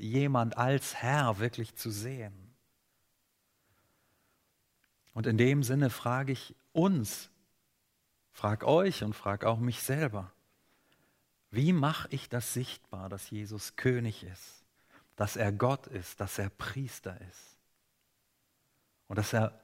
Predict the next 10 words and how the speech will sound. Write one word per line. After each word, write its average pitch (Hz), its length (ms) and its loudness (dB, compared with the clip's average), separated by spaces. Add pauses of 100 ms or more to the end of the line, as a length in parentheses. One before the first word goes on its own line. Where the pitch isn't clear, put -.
(120)
mehr 117 500 4
ist 98 220 -4
als 101 400 -2 (280)
ein 101 220 0
Tempel, 113 560 -2 (160)
dass - 220 -12
er 113 300 -2
einfach 107 360 -2
alles 120 400 -4
ist. - 360 -20